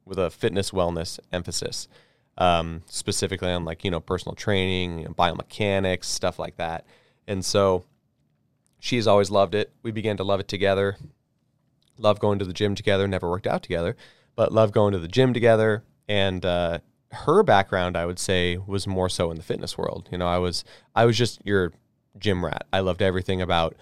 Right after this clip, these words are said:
you know, the body and how it worked and how to maximize strength and build muscle and just your typical dude. And that way I probably was a bro.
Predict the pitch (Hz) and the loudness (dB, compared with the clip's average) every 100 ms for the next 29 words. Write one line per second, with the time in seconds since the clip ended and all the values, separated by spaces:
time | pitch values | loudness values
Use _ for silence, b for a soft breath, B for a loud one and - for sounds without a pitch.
0 | b b 98 82 95 95 92 87 85 - | b b -4 -4 2 4 4 2 -4 -6
1 | 92 90 85 95 85 - 101 98 92 - | -2 -2 0 0 -2 0 0 0 -2 -6
2 | 85 80 b b _ - 98 92 95 95 | -6 -8 b b _ -2 0 2 0 0
3 | - 92 87 85 - - 101 98 92 85 | -2 0 0 0 -2 -2 0 0 0 -4
4 | - - 90 87 85 85 90 87 95 98 | -10 -6 -4 -2 -4 -2 -2 0 2 2
5 | - 85 85 85 85 90 104 - 107 - | 2 0 0 -2 -2 -2 -2 -2 -4 -4
6 | 98 - 104 92 92 107 95 _ b b | -4 -4 -6 -2 2 2 0 _ b b
7 | b 104 104 101 107 101 113 110 110 120 | b -2 2 4 4 4 6 8 8 4
8 | 104 90 | 2 2